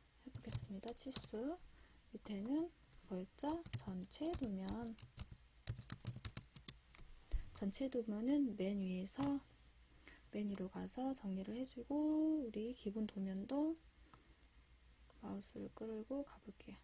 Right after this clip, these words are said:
자, 놔주시고 도면 틀, 도면을 제자리에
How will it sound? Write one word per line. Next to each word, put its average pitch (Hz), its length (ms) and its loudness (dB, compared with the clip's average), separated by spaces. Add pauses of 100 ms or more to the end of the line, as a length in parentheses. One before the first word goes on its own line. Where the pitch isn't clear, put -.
(1120)
자, 214 100 -8
놔주시고 269 1000 -2 (360)
도면 208 440 -2
틀, 285 320 0
도면을 277 880 2
제자리에 220 760 -2